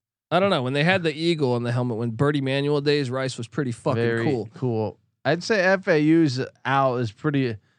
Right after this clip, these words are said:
Speaker 2: damn epic. Talk about concentric circles. It's, it looks like it's hypnotizing you while you, uh, you know, while you look at it. Very owl-like.
Speaker 1: There we go. Well, look, uh, Brett Dearman is the O C.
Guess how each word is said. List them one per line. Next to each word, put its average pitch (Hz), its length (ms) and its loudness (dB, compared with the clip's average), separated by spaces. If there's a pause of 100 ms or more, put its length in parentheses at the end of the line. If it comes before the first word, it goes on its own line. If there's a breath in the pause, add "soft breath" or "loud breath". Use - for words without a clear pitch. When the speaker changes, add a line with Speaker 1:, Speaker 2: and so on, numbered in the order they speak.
(240)
Speaker 2:
damn 131 200 0
epic. 120 360 -4
Talk 180 240 0
about 170 220 2
concentric 143 600 -2
circles. 139 600 -4 (540)
It's, 147 280 -2
it 175 200 2
looks 202 280 0
like 170 240 0
it's 147 180 -4
hypnotizing 127 800 -2
you 120 100 -2
while 127 220 0
you, 139 260 0
uh, 131 500 2
you 143 200 -4
know, 117 240 -2 (180)
while 127 120 -6
you 131 120 -4
look 156 180 -8
at 53 120 -8
it. - 120 -16 (540)
Very 131 240 -2
owl-like. 117 640 -2
Speaker 1:
There 156 100 0
we 190 140 0
go. 160 340 2
Well, 139 140 -2
look, 175 320 0 (100)
uh, 156 300 0
Brett 196 400 0
Dearman 214 400 2
is 170 160 0
the 165 160 0
O 156 100 4
C. 120 380 -4